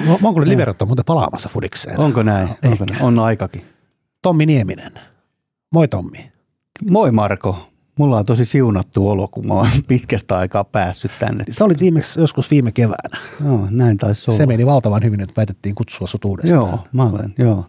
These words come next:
Speaker 2: todella otettu.
Speaker 1: Mitäs sä oot tänään tehnyt?
Speaker 2: Mä, mä oon soittanut Strasbourgiin eräälle, eräälle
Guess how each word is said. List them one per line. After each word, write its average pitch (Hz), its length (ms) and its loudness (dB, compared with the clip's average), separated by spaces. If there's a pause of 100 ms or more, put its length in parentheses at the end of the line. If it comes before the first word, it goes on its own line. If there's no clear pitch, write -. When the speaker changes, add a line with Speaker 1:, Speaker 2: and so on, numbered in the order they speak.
(100)
Speaker 2:
todella 104 340 0
otettu. - 440 -4 (100)
Speaker 1:
Mitäs 143 280 0
sä - 80 0
oot 113 120 -4
tänään 82 260 -12
tehnyt? - 280 -20 (1400)
Speaker 2:
Mä, 135 60 4 (420)
mä 117 120 4
oon 123 100 0
soittanut 120 520 2
Strasbourgiin 110 920 -2
eräälle, 107 440 -2 (240)
eräälle 98 380 0